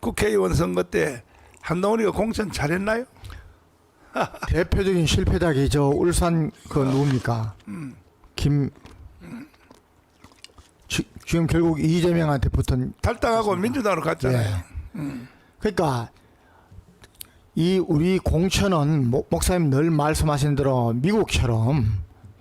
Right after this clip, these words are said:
Speaker 2: 그렇게 공개적으로 해야 됩니다.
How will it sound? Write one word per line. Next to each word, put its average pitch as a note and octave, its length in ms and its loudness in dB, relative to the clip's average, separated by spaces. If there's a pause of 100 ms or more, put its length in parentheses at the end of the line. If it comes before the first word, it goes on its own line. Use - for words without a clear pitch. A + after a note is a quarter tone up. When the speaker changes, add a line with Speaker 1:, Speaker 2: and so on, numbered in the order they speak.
(280)
Speaker 2:
그렇게 C#3+ 600 0 (460)
공개적으로 F3+ 680 2
해야 A#2 200 2
됩니다. A2 600 -2